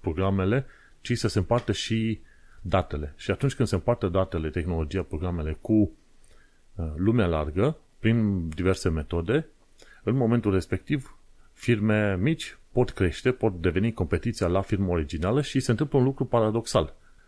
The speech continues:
Firmele care înainte credeau că dacă țin toată informația internă vor fi protejate, ei, acele firme vor crește odată cu noua creștere. Pentru că, efectiv, odată ce împarți informație în jur,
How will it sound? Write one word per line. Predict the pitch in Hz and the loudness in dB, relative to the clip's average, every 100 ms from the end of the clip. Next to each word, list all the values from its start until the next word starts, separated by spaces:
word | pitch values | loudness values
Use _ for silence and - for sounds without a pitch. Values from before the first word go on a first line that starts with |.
| - | -20
Firmele | - 143 147 101 82 | -2 0 2 2 2
care | 78 104 95 | 0 2 4
înainte | 95 107 92 | 2 2 0
credeau | - 85 92 101 | -2 0 2 2
că | - | 2
dacă | 87 82 - | -2 -2 -4
țin | - 92 | -4 0
toată | 107 - | 0 0
informația | 90 92 92 87 85 | -2 0 0 -2 -2
internă | 82 - 90 80 80 76 - - - | -4 0 0 2 -2 -4 -8 -20 -6
vor | 92 | -4
fi | 85 98 | -2 -2
protejate, | - 82 80 98 - 147 165 - - - - | -2 -2 0 0 2 2 2 -10 -20 -20 -2
ei, | 127 | 2
acele | 92 143 127 | 2 2 2
firme | - 143 147 | 2 2 2
vor | 107 117 117 - - _ _ | 2 0 0 -10 -20 _ _
crește | - 135 135 - | 0 2 2 2
odată | 123 107 117 113 | 4 4 2 2
cu | 104 | 2
noua | 98 113 107 101 | 4 6 6 2
creștere. | - 90 - 90 71 - - | 0 -4 -2 -6 -6 -10 -2
Pentru | 117 107 101 | 0 2 2
că, | 113 110 | 2 2
efectiv, | - - - 107 82 - | 2 -2 0 -2 -2 -8
odată | - 101 104 | -2 0 0
ce | 98 98 | 0 -2
împarți | 82 98 - | -2 -2 -2
informație | 90 87 90 87 - - | -4 -2 0 -2 -4 -6
în | 80 98 | -4 -4
jur, | - 147 | 2 2